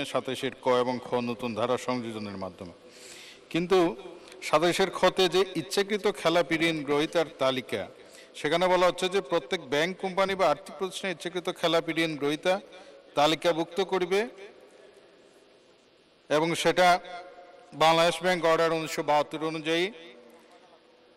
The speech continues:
বাংলাদেশ ব্যাংকের নির্দেশে সেই খেলাপি ঋণ গ্রহীতার তালিকা বাংলাদেশ ব্যাংকে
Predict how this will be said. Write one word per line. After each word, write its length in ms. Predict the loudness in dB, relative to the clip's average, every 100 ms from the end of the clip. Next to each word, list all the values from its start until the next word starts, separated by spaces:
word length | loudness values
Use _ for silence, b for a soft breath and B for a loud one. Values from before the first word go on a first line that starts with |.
| _ _ _ _ _ _ _ _ 0
বাংলাদেশ 360 | 4 4 4 0
ব্যাংকের 280 | -2 -2 -4
নির্দেশে 440 | -4 -2 0 0 -2 -6 -16 -20 -20 -18 -4
সেই 160 | -2 0
খেলাপি 300 | 2 2 2 0
ঋণ 80 | 0 0
গ্রহীতার 360 | 0 0 0 0
তালিকা 260 | -2 -2 0 2
বাংলাদেশ 280 | 2 -2 -6
ব্যাংকে 200 | -12 -12